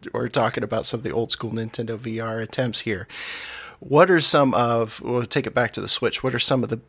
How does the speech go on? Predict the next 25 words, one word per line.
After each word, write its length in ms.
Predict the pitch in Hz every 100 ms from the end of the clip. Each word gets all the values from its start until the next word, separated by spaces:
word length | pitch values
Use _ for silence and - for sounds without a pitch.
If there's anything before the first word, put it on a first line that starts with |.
| -
the 140 | 127
big 280 | 113 127 117
likes? 680 | 110 117 110 113 - - - - - - - - - -
If 240 | 135 -
you 80 | 170
could 160 | 147
name, 240 | 131 127 113
like, 300 | 110 - - _ -
three 460 | - 160 170 170
things, 580 | 139 127 92 87 - -
three 300 | - - 160
things 440 | 156 139 113 110 -
right 240 | 123 127
now 340 | 117 104 104 -
off 320 | 120 127 127
of 60 | 117
the 80 | 110
top 320 | - 131 -
of 60 | 117
your 100 | 113
head 260 | 113 107
that 80 | 113
you 140 | - -
absolutely 640 | 123 117 - 131 - 110
love 640 | 107 107 113 101 92 -